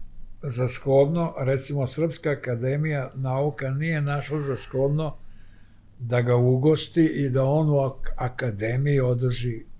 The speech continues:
predavanje. Samo su ga dva asistenta sa Prirodno-matematičkog fakulteta su mu malte ne polu ilegalno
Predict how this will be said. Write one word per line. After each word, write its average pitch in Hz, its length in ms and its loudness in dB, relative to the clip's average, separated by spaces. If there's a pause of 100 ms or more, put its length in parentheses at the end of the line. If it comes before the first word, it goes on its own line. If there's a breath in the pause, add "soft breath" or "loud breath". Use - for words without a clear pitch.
(220)
predavanje. 98 840 -6 (2000 soft breath)
Samo 208 400 0
su 180 180 0
ga 151 140 4
dva 180 400 4
asistenta 143 1080 -2 (680)
sa 123 600 -4 (640)
Prirodno-matematičkog 147 1300 -2
fakulteta 135 720 0
su - 200 -2
mu 131 160 0
malte 143 420 0
ne 147 220 -2 (100)
polu 147 360 6
ilegalno 143 760 0